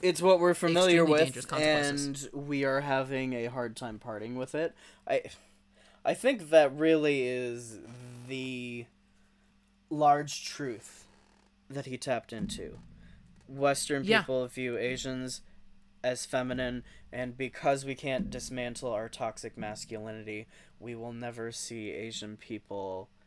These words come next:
Speaker 1: as equals.
Speaker 2: Yes. Which, you know, like, again,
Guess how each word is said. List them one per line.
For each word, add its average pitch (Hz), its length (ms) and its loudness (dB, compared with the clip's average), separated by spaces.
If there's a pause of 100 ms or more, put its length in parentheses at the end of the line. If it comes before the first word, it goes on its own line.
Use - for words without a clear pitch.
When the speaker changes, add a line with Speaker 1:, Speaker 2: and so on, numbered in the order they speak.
(580)
Speaker 1:
as 151 260 0
equals. 120 500 -8 (840)
Speaker 2:
Yes. - 380 -6 (760)
Which, - 600 -2 (1600)
you 208 120 -4
know, 156 320 -10
like, 151 320 -10 (140)
again, 156 540 -4